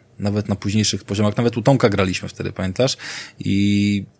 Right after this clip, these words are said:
tam było tak, że jak się uczyłeś schematu jakiejś planszy, to, to powiedzmy, no, musiałeś wejść ten schemat od początku do końca, nie?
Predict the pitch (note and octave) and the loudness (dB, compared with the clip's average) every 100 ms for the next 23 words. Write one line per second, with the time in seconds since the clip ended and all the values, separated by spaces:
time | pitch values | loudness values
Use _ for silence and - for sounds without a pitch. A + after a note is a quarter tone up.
0 | _ _ _ _ _ _ - C3 C#3+ B2+ | _ _ _ _ _ _ 0 2 4 4
1 | C3 C3+ C3 B2 - B2 A2+ C3+ C3 - | 4 2 2 2 2 -2 0 2 2 0
2 | - A#2+ B2+ C#3 B2 A2+ - A#2+ B2+ - | -2 -2 0 -2 0 -4 -2 0 2 2
3 | D3 C#3+ - A#2+ A#2+ A2 A#2+ A#2 A#2 A2+ | 2 0 2 2 2 0 -4 -2 -2 -2
4 | A#2 A#2 A#2 A2 A#2 A2+ A#2+ A2+ A2+ - | -2 -2 -2 2 2 4 2 0 -2 -2
5 | A#2+ A2+ A2+ - G#2+ G#2+ - G#2+ G#2+ F2+ | -2 -2 -2 -2 -2 -2 -2 -2 -2 -4
6 | - G2 C#3 | -6 -4 -4